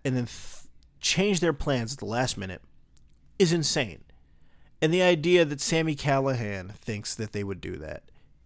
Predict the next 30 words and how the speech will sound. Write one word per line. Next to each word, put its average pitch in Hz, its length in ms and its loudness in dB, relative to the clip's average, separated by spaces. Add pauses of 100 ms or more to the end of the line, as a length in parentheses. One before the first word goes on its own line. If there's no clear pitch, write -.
(140)
is 104 160 -6
insane. - 520 -8 (1160)
All 160 240 6
Elite 170 220 2
Wrestling 170 640 -2 (440)
got 131 440 2
a 135 300 0
new 139 260 -2
contract 180 600 0
with 151 140 -10
T-, 175 400 -2
uh, 127 320 4
T 160 220 -2
N 147 80 -2
T, 175 340 -2 (1400)
uh, 143 240 6
that 143 260 0 (260)
lets 123 440 -2
them 165 240 0
run 170 200 4
through 156 160 -4
twenty 147 360 -2
twenty-three, 139 600 -2
which 104 200 -4
is 113 120 0
a 104 60 -4
huge 131 500 -2
deal, 131 400 0 (500)
uh, 104 300 0
because 135 920 2